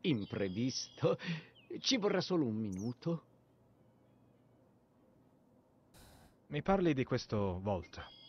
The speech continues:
Speaker 1: Oh, possiede tutte le comodità di una casa moderna, gliel'assicuro. Per non parlare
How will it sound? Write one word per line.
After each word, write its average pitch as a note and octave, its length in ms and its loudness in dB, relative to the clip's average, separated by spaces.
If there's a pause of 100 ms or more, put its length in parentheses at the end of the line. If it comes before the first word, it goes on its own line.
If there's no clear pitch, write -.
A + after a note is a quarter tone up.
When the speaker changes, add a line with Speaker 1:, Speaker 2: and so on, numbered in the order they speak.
(140)
Speaker 1:
Oh, G#3 320 4
possiede D#3+ 500 2
tutte G#3+ 280 2
le F3+ 100 4
comodità B2+ 540 2
di E3 80 -2
una B2 160 2
casa B2+ 240 0
moderna, A2 680 0
gliel'assicuro. F#2+ 920 -6 (200)
Per - 240 -2 (100)
non - 200 2
parlare A2 580 0